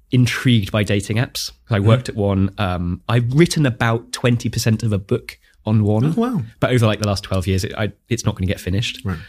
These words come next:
Speaker 1: Um, so I've been intrigued by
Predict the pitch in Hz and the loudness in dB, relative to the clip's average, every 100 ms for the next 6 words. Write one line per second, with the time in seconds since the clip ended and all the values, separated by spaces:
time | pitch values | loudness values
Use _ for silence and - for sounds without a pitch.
0 | - _ 101 92 92 90 87 87 90 - | -20 _ -2 -2 -2 -2 -2 -2 -4 -6
1 | _ _ - - 117 117 139 123 110 113 | _ _ -10 -4 -2 2 4 4 2 2
2 | 101 92 92 90 | 0 0 -2 -2